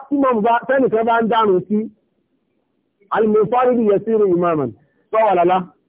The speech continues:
Al-munfarid, ẹni tó ń dá àrùn sí, ó lè di imam.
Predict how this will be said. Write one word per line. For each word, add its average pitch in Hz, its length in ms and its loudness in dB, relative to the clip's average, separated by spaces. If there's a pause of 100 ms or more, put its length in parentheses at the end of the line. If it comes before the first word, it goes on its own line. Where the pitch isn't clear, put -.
(1700)
Al-munfarid, 233 680 0
ẹni 220 240 0
tó 262 80 2
ń 262 120 4
dá 269 100 0
àrùn 214 220 2
sí, 240 140 -2 (120)
ó - 160 -6
lè 277 120 2
di 240 120 0
imam. 233 340 0